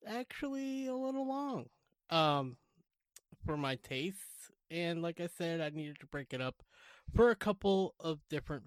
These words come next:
viewing sessions, but I just owe that to the fact that things move. You had plenty of time to, to do stuff in movies back then. You know, there was no, like, we need to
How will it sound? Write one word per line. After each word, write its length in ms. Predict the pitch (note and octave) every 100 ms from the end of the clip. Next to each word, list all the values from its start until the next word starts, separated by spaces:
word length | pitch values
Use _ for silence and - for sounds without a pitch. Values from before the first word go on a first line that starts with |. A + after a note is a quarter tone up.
| -
viewing 260 | D3+ D3 C3+
sessions, 440 | - D3 - C#3+ _
but 180 | G3 G3
I 320 | F#3 F#3+ F3 -
just 220 | - A3 -
owe 160 | F#3+ F#3+
that 240 | F#3 D#3
to 80 | E3
the 100 | D#3
fact 320 | - C3 B2+ -
that 260 | C3+ B2+ - _ _ _ _ _ -
things 320 | E3 F3+ E3+ F3+
move. 160 | F#3 D#3+
You 100 | F3
had 120 | D3+
plenty 340 | - F#3 G3+
of 80 | G3+
time 360 | G3+ G3 F#3+ F#3
to, 180 | - D#3+ _ _ _ _ -
to 100 | E3
do 380 | D3 D#3+ E3
stuff 380 | D#3 - C#3 B2+
in 140 | B2+ B2
movies 340 | C3+ C3 G#2+
back 220 | A2+ G#2 -
then. 220 | G#2 A2 - _ _ _ A#2
You 120 | A#2+
know, 140 | A#2+
there 140 | B2 B2+
was 220 | B2 A#2
no, 220 | C#3 D3
like, 400 | C#3+ C3+ A#2+ - - - - _ _ -
we 160 | C3+
need 280 | C3+ C#3 B2+ -
to 260 | B2 A2